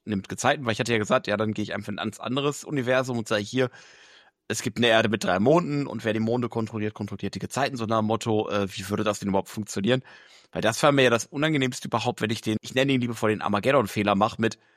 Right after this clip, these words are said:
warum bildest du nicht einfach die Astronauten zu Bohrern aus und lässt die da oben bohren, anstatt andersrum?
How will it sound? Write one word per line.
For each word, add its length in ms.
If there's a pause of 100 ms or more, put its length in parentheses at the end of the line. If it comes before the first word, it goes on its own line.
(1000)
warum 260
bildest 340
du 40
nicht 220
einfach 200
die 120
Astronauten 520
zu 180
Bohrern 500
aus 280
und 120
lässt 180
die 60
da 100
oben 260
bohren, 220
anstatt 340
andersrum? 480